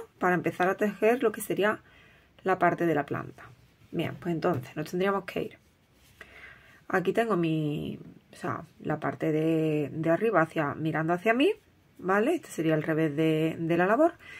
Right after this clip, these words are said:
El derecho de la labor mirando hacia mí. Y ahora, aquí en el inicio tendría que rescatar los siete primeros puntos que, que tejí.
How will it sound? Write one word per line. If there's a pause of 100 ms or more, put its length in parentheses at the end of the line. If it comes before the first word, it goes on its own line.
(600)
El
derecho
de
la
labor
mirando
hacia
mí. (920)
Y
ahora, (1160)
aquí
en
el
inicio
tendría
que
rescatar
los
siete
primeros
puntos
que, (140)
que
tejí.